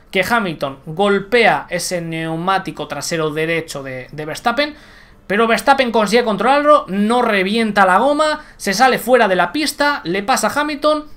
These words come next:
reentra a la misma y continúa la carrera tal cual. Al final, el incidente es exactamente el mismo, ha sucedido lo mismo, el error es el mismo de Hamilton,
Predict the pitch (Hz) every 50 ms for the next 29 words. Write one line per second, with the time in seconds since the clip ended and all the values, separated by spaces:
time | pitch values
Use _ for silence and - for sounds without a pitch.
0 | - - 180 190 214 226 240 254 269 269 254 - - 185 175 170 175 202 294 320
1 | 262 269 311 320 330 330 - - - - - - - - 233 214 277 262 240 208
2 | 269 285 294 269 247 220 196 196 190 185 190 180 165 170 151 139 - 147 135 135
3 | 131 - - - 202 214 202 - 240 254 285 320 330 311 - - 214 233 240 214
4 | 233 277 302 311 302 294 302 - - - - 294 - - 196 - - - - -
5 | 175 175 165 165 160 175 262 349 320 - 190 165 - 247 277 - 302 - 240 202
6 | 175 170 156 175 294 370 330 - 196 165 - - - - - 185 202 214 220 240
7 | 302 330 339 254 202 196 196 214 294 349 277 240 214 165 151 143 - 160 151 147
8 | 147 139 143 139 139